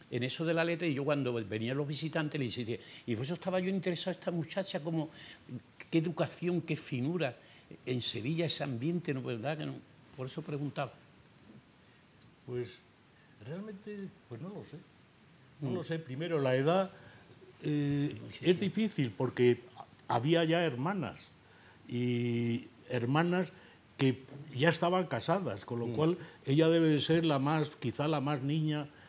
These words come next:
Speaker 2: de la familia. Eh, la edad, pues, sería muy jovencita, porque entonces se casaban, eh, a los quince, dieciséis, diecisiete años, eh,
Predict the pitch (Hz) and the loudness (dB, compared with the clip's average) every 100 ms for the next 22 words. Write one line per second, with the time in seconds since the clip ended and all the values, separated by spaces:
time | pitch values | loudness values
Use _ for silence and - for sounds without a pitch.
0 | - 123 123 113 113 151 190 135 - - | -2 2 2 2 0 2 2 0 -2 -16
1 | - - - - - - - - - - | -20 -20 -20 -20 -20 -20 -20 -20 -20 -20
2 | - 139 127 127 127 - - - - - | -2 0 2 0 -4 -10 -20 -20 -20 -20
3 | - - - 131 135 135 196 190 143 - | -20 -20 -4 2 4 6 2 2 0 0
4 | - - 147 196 220 202 156 120 92 190 | -12 6 10 10 8 6 6 4 4 0
5 | - 135 104 110 - 127 139 135 127 143 | 0 -2 -2 -4 -2 0 0 0 0 2
6 | 147 156 151 - - - 123 123 123 120 | 4 2 -2 -16 -20 -4 0 2 4 4
7 | 117 117 107 - - - - - - - | 2 0 -4 -14 -20 -20 -20 -20 -20 -20
8 | - - 110 110 117 - - 151 165 131 | -20 -6 -4 -2 -6 -10 0 4 4 4
9 | 147 143 131 131 123 113 147 143 135 - | 6 6 6 0 0 4 8 8 6 0
10 | - - - 131 127 127 143 139 143 139 | -14 -20 0 2 4 2 4 4 6 6
11 | 139 139 147 - - - - - 143 131 | 6 2 -2 -6 -20 -20 -20 -12 -6 -4
12 | 131 123 | -2 -4